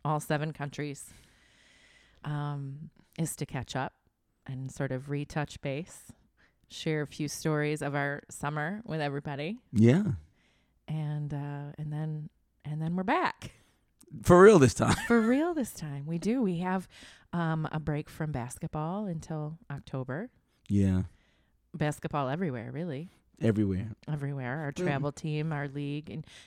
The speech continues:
Speaker 1: you'll be still doing stuff at the school, but
Speaker 2: Yeah.
Speaker 1: pretty manageable.
Speaker 2: Indeed. Nothing on the weekend, for
Speaker 1: Yeah.
Speaker 2: sure.
Speaker 1: Yep. And I, um, my work is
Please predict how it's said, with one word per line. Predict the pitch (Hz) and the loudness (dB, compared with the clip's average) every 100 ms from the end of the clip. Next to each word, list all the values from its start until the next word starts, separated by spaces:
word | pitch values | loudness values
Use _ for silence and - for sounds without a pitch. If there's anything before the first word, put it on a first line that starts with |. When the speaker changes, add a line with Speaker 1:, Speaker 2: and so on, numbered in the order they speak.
| _ | _
Speaker 1:
you'll | 240 | -2
be | 190 160 | 0 -2
still | - - 151 | -4 -4 -2
doing | 143 135 | -2 -6
stuff | - 131 | -6 -8
at | 139 | -8
the | - | -10
school, | - - 143 180 | -10 -6 -4 -4
but | 139 - - - | -6 -8 -14 -8
Speaker 2:
Yeah. | 127 135 127 - - | -6 -4 -6 -10 -12
Speaker 1:
pretty | 156 143 | -10 -8
manageable. | 131 131 135 143 165 214 - _ _ _ _ - | -10 -10 -10 -10 -10 -14 -20 _ _ _ _ 2
Speaker 2:
Indeed. | 113 117 110 92 - | 6 6 6 4 0
Nothing | 107 110 110 | 0 2 4
on | 107 | 6
the | |
weekend, | 104 92 101 90 95 | 6 6 4 4 2
for | |
Speaker 1:
Yeah. | 107 | 2
Speaker 2:
sure. | 107 87 - | 2 2 -2
Speaker 1:
Yep. | 78 151 220 - _ _ | -6 -4 -6 -10 _ _
And | 160 160 147 143 139 - | -2 0 -2 -4 -8 -10
I, | 151 147 151 143 - | -4 -2 0 0 -2
um, | 143 139 - - - - _ - 123 | -8 -8 -8 -10 -12 -14 _ -12 -8
my | 160 151 | -4 -2
work | 143 147 151 170 | 0 -2 -2 -4
is | 165 | -6